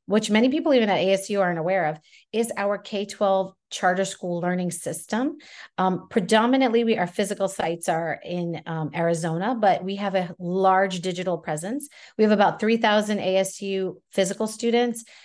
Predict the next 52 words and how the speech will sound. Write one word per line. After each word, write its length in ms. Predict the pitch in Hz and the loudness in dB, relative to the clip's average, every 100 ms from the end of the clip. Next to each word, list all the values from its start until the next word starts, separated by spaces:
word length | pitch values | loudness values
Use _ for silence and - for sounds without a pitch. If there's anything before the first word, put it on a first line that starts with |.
| - | -8
and 80 | 190 | -2
then 60 | |
we 80 | 202 | 0
have 80 | 190 | 4
about 240 | 185 170 | 4 4
thirty 260 | - 294 311 | 4 4 4
thousand 560 | - 156 165 170 165 165 | 0 -2 -2 -4 -4 -2
learners 460 | 202 220 170 160 | -2 0 -2 -4
that 160 | 160 156 | -4 -4
are 60 | |
digital 520 | 156 190 180 107 147 - - - | -4 -6 -6 -6 -8 -10 -12 -2
that 160 | - | 0
might 240 | 208 214 196 | 2 2 2
be 100 | 202 | 2
learning 300 | 202 196 185 | 2 0 -2
a 140 | 165 | -2
la 120 | 165 160 | -2 -4
carte, 340 | - 160 - | -2 -2 -2
one 180 | 190 220 | -2 -4
course 420 | - 208 202 - | -2 -2 -2 -6
to, 180 | - 180 | -8 -4
like, 240 | 165 - | -4 -4
full-blown 420 | - 190 165 170 160 | 0 2 2 -2 -4
schooling. 500 | - 139 143 131 175 - - - | -8 -10 -10 -12 -16 -20 -20 0
So 180 | 240 233 | 4 6
A 160 | 226 | 6
S 180 | 254 254 | 4 2
U 80 | 277 | -4
Prep, 380 | 285 220 190 - _ _ - - | 0 2 2 -4 _ _ -20 -6
um, 280 | 185 185 180 | -2 0 0
one 360 | 175 180 208 233 | -2 0 2 4
of 100 | 254 | 4
their 360 | 233 208 196 - | 4 4 2 0
learning 400 | 180 190 196 190 | -2 -2 -2 -6
systems 560 | - 185 - 185 180 | -6 -6 -2 -2 -2
is 140 | 165 - | -4 -6
what 160 | 175 165 | -4 -4
we 60 | |
call 260 | 165 - 156 | -4 0 0
the 80 | 160 | 0
micro 400 | 190 240 240 147 | 0 0 -2 -6
school. 340 | - - 165 | -6 -10 -10
So 120 | 160 | -6
these 200 | 190 185 | -6 -6
two 200 | - 208 | -8 -6
students 440 | 196 - 247 247 220 | -6 -2 2 2 2
are 60 | |
typically 560 | 175 - 262 294 294 269 | -2 -4 -4 -2 -2 0
digital, 400 | 214 208 214 208 | 0 0 0 0
but 160 | 190 | 0
they 100 | 190 | -2
want 280 | 175 190 185 | -4 -2 -4